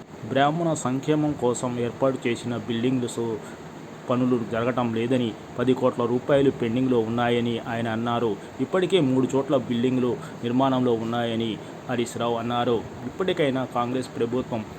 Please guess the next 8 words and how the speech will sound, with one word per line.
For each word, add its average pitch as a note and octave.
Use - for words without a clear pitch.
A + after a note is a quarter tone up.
వెంటనే A#2
స్పందించి A#2+
బ్రాహ్మణ B2
సంక్షేమానికి A#2+
కృషి A#2+
చేయాలని A#2
ఆయన A2+
అన్నారు. A#2+